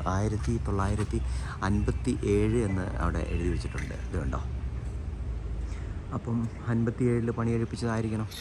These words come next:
ഷുവറായിട്ടും. ഇങ്ങനെയാണ് അതിൻ്റെ ഒരു ഫ്രണ്ടേജ് വരുന്നത്. പഴയ കാലത്തെ ഒരു ഇതാണ്. ഇവിടെ അതിൻ്റെ ബ്രാൻഡ് നെയിം വെച്ചിട്ടുണ്ട്, വിൻറ്റേജ്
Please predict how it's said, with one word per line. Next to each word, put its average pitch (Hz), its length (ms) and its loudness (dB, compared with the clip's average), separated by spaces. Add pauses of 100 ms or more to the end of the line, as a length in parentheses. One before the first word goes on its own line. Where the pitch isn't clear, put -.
(880)
ഷുവറായിട്ടും. 104 460 0 (1500)
ഇങ്ങനെയാണ് 123 380 6
അതിൻ്റെ 107 220 4
ഒരു 107 80 4 (100)
ഫ്രണ്ടേജ് 98 540 4
വരുന്നത്. 82 300 2 (1200)
പഴയ 107 560 4 (180)
കാലത്തെ 104 420 0
ഒരു 101 120 2 (160)
ഇതാണ്. 82 300 2 (960)
ഇവിടെ 117 220 8 (200)
അതിൻ്റെ 113 260 2 (440)
ബ്രാൻഡ് 107 420 4 (140)
നെയിം 101 260 4
വെച്ചിട്ടുണ്ട്, 82 480 -2 (160)
വിൻറ്റേജ് 113 880 4